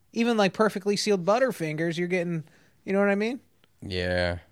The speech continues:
Speaker 1: That would've, that's what would've pissed me off is I, there's this naked guy, he's like, "Candy's inside." I follow him inside.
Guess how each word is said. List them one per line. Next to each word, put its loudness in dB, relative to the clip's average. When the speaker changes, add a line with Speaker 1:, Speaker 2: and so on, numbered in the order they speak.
Speaker 1:
That 8
would've, 2
that's 8
what 6
would've 2
pissed 0
me 2
off -2
is -4
I, 4
there's -2
this -6
naked 2
guy, 4
he's 0
like, -8
"Candy's -4
inside." 0
I 2
follow 4
him -2
inside. 2